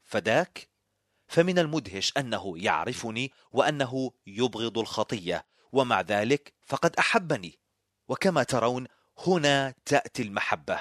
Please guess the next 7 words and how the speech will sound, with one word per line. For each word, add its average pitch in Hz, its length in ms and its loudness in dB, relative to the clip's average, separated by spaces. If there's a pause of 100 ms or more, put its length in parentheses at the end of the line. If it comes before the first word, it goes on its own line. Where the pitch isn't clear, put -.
(800)
فقداسة 120 680 -2
الله 87 400 -2 (460)
وعلم 104 640 -2
الله 110 460 -2
المطلق 98 680 -8 (240)
ومحبة 151 680 2
الله 101 440 0